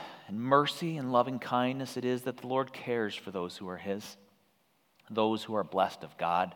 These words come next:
that he, the sower of the seed, the planter of the tree, plants his people by the stream, and it never ceases to flow. It is the living word of God.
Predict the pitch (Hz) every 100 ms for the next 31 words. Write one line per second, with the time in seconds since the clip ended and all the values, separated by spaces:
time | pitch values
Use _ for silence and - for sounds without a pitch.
0 | - - _ - _ - _ - - -
1 | 117 107 101 123 - 110 - 110 104 107
2 | 117 120 135 - 73 64 - _ _ _
3 | _ _ _ _ - 78 - 98 95 -
4 | 85 85 - - 85 73 62 - _ _
5 | _ _ - 113 107 107 110 98 - 85
6 | 78 76 71 - - 73 64 57 - _
7 | _ _ _ _ _ - 95 92 92 90
8 | 80 73 - _ - 90 - 67 - -
9 | - 69 64 - _ _ - 95 85 87
10 | 85 95 82 80 69 67 64 - 64